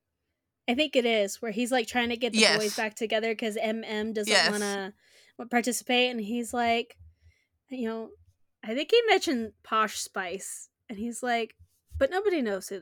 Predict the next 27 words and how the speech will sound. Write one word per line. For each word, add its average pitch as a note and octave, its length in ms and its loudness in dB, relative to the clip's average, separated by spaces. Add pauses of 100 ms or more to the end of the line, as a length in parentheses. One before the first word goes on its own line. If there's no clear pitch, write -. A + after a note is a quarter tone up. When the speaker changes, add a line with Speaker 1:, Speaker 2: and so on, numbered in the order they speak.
Speaker 1:
the B3 160 -2
only G4 160 6
one F4+ 160 2
who, C#4+ 540 0
who C4 140 0
is B3+ 100 -2
known B3+ 240 0
as A3 120 -2
Posh A3+ 300 0
Spice, - 360 -8
but A#3 260 -4 (340)
they're A#3+ 120 -4
known B3+ 220 0
as A#3+ 140 -2
the A#3+ 80 -6
Spice B3 380 -2
Girls, G#3+ 500 -2
and G3+ 200 -8
we're C#4 220 12
the C#4 120 6
Spice A3+ 420 0
Girls." G3 400 -4
And A3 100 -6
I B3+ 60 -2
was C4+ 140 -2
like, B3 160 -2
"Billy, B3+ 420 6